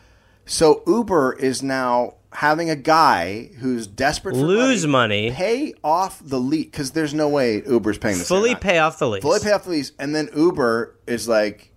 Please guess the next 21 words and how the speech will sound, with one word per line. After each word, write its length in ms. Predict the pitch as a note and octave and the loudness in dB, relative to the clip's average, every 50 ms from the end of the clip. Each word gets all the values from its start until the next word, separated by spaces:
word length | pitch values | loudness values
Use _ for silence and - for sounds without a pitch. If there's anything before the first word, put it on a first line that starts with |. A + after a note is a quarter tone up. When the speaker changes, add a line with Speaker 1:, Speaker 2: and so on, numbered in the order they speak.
| _ - | _ -6
Speaker 1:
could 300 | - D#3 C#3 G#2+ - - | -2 -2 -2 -2 -4 -6
sell 260 | - - C#3+ B2 B2+ | -4 0 2 2 2
the 120 | C3 - - | 0 -2 -4
car 240 | - - A#2+ A2+ | -2 2 2 2
to 100 | G#2+ F#2 | 2 2
anybody, 340 | A2 C#3 D#3 B2 G2 F2+ F2 | 0 -2 0 0 0 -2 -2
and 80 | F2 F2+ | -4 -6
they're 80 | F#2+ | -6
like, 120 | F#2 G#2 A#2+ | -8 -6 -6
"Hey, 100 | D#3+ F#3+ | -6 -6
you 60 | F#3 | -6
wanna 140 | F3+ E3+ E3 - | -6 -6 -6 -4
buy 220 | D#3 D#3 E3+ G3+ G#3+ | -4 -4 -2 -2 -4
it 60 | G#3 | -6
for 120 | - G#3 G#3 | -8 -4 0
a 20 | |
bunch 220 | B2+ B2 A#2 G#2+ G2+ | 2 2 2 2 0
of 60 | - | -4
Speaker 2:
Right, 80 | A#3+ C4 | -6 -8
Speaker 1:
money?" 80 | C#4 | -6
Speaker 2:
right. 400 | - C#3 D#3+ D3 C3 A2 G#2 - | -2 2 2 2 2 0 -4 -10